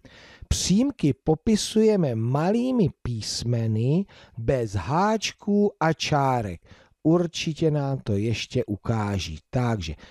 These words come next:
přímka K. Přímá čára, kterou můžeme rozšiřovat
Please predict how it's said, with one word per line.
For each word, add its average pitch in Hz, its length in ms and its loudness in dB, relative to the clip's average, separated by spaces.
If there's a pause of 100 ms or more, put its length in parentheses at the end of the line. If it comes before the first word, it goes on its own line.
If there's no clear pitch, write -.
(120)
přímka 220 600 2
K. 90 400 -2 (1120)
Přímá 143 600 2
čára, 147 1040 0 (2250)
kterou 196 760 4
můžeme 151 1120 2
rozšiřovat 175 1600 2